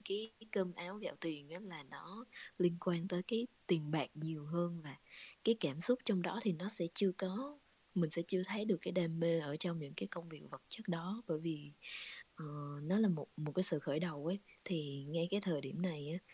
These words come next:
khi mà em, à, làm những cái, à, công việc cho triết học đường phố, nó giống như là một cái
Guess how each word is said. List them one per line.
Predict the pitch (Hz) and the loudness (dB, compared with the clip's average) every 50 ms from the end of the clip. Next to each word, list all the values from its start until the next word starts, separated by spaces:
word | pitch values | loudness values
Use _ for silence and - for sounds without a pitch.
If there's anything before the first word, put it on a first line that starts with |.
| - - - - - - - - - - - - - - - | -16 -16 -16 -18 -20 -20 -20 -20 -20 -20 -20 -20 -20 -10 -8
khi | - - 185 185 | -2 2 2 4
mà | 180 170 151 147 131 - - - | 4 2 0 -2 -4 -6 -4 -2
em, | 170 175 175 175 175 175 | 0 0 2 2 0 0
à, | 165 165 160 | -2 -2 -2
làm | 160 151 143 139 139 | -4 -4 -4 -4 -4
những | 135 - - - | -4 -6 -6 -4
cái, | - 165 165 170 180 196 208 220 214 202 | -4 -2 -2 0 0 0 0 0 0 0
à, | 180 170 160 165 - - - - - _ - - - | 0 -2 -4 -8 -10 -14 -20 -20 -20 _ -20 -6 -2
công | - 165 160 160 | 0 0 0 2
việc | - 156 - - - | 0 0 0 0 -2
cho | - 165 160 160 156 156 147 147 147 147 151 - - - - - - _ - - - - | -2 0 0 0 0 0 -2 -2 -4 -8 -12 -16 -20 -20 -20 -20 -20 _ -20 -20 -14 -4
triết | - 226 220 214 | 2 2 4 4
học | 190 165 - | 4 2 0
đường | 143 139 139 | -4 -6 -6
phố, | - - 170 - 180 202 226 247 247 | -4 -2 -2 -2 0 -2 -2 -2 0
nó | 240 226 226 | 0 0 2
giống | 214 214 214 214 | 2 0 0 2
như | 208 196 175 160 | 2 2 2 2
là | 147 147 147 143 143 135 - - - - - - - - - - - _ _ - - _ | -2 -6 -6 -6 -6 -8 -10 -18 -20 -20 -16 -14 -14 -14 -16 -20 -20 _ _ -20 -10 _
một | 185 160 - 147 - - | -4 -2 -2 -4 -6 -4
cái | - 160 156 156 156 165 175 190 214 220 | -2 -2 -2 -2 -2 -2 -2 -2 -2 -2